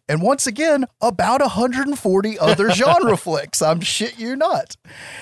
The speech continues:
Speaker 1: And there's a couple more people we'll bring up as we get into the film, but for the beginning here, we'll round it out with Chase Williamson as Alex,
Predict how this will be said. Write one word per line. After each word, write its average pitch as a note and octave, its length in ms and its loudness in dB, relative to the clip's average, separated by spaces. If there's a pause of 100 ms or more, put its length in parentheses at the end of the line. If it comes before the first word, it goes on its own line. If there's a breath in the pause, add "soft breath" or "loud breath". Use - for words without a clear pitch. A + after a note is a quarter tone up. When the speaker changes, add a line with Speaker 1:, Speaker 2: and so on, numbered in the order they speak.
(180 loud breath)
Speaker 1:
And E3 360 4
there's E3+ 200 0
a - 20 -8
couple F#4 240 -2
more D4 140 2
people A#3+ 260 -4
we'll G3+ 120 2
bring F#3+ 240 0
up F3+ 120 0
as D#3+ 140 0
we D#3 60 0
get D3+ 180 0
into C#3 160 0
the B2 100 -2
film, A#2 320 0
but A2 140 -2
for - 140 -4
the D#3+ 100 -2
beginning B2 400 -2
here, A#2+ 240 0
we'll C3 180 0
round B2 260 2
it A2+ 100 0
out A2+ 180 0
with A#2 140 -6
Chase C3+ 320 -4
Williamson A2 680 -4
as A2 160 -6
Alex, - 440 -10